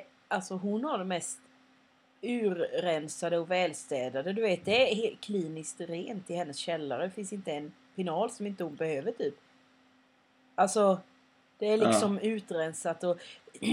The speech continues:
Speaker 1: det var någon gång jag bara, "Men har du", alltså så här, man kommer på gamla saker så här som, som de hade när man var liten och som man hoppas på att de har spa-, att hon har sparat och sånt där. För att... Ja, nej, det är hon slängt och det har hon rensat ur och det har hon rensat ur och det är borta och...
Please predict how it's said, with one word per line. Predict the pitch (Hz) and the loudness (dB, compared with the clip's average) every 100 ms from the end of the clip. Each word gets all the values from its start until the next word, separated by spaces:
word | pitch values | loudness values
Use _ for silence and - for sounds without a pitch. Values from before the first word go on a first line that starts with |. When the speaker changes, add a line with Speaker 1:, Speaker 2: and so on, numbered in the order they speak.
| 220 | 8
Speaker 1:
det | 214 | 8
var | 208 | 8
någon | 208 262 | 6 4
gång | 233 | 2
jag | 208 | 4
bara, | 214 208 | 4 4
"Men | 214 | 4
har | 208 220 208 | 2 2 4
du", | 208 208 202 - _ - | 4 2 0 -10 _ 0
alltså | - 214 | 2 4
så | 214 | 4
här, | 202 | 4
man | 185 | 4
kommer | 202 185 185 190 | -2 -4 -6 -4
på | - 185 165 165 | 0 0 0 0
gamla | 170 170 | 2 2
saker | - 180 139 - 156 | 0 0 0 -4 -2
så | 165 | 0
här | 147 | 0
som, | - 147 156 - - - - | -2 -6 -10 -16 -20 -20 -20
som | - 165 156 156 160 - - _ | -12 -10 -8 -10 -12 -18 -20 _
de | - 156 | -10 -2
hade | 170 165 139 | 2 2 0
när | 147 | -4
man | 147 | -2
var | 147 | -2
liten | 151 165 151 - 147 139 | -2 -4 -8 -8 -8 -6
och | 151 | -6
som | 151 | -6
man | 151 156 | -4 -4
hoppas | 156 - | -6 -10
på | 151 151 | -6 -2
att | 147 | -2
de | 147 | -4
har | 139 | -10
spa-, | - 156 - | -4 -4 -2
att | 160 151 | -6 -6
hon | 151 | -8
har | 151 | -8
sparat | - 175 160 160 - | 0 2 2 0 -8
och | - | -10
sånt | 294 | -4
där. | 180 - | 0 0
För | - | 2
att... | 131 - - - - _ - | -2 -2 -20 -20 -20 _ -2
Ja, | - - - - | 0 0 -2 -4
nej, | 170 147 - | -2 -2 0
det | - 381 | 2 4
är | 226 | 4
hon | 190 | 0
slängt | - 151 165 - | -6 -8 -10 -8
och | - | -4
det | |
har | 294 | -2
hon | 294 | -2
rensat | 240 185 - 180 | -2 -2 -6 -8
ur | - 170 | -8 -6
och | 170 | -4
det | 208 277 | -2 0
har | 247 | -2
hon | 214 | -2
rensat | 196 185 185 | -6 -6 -8
ur | 175 165 | -6 -6
och | 156 | -2
det | 254 | -2
är | 226 | -2
borta | 226 - - - | -4 -8 -6 -4
och... | 165 | -4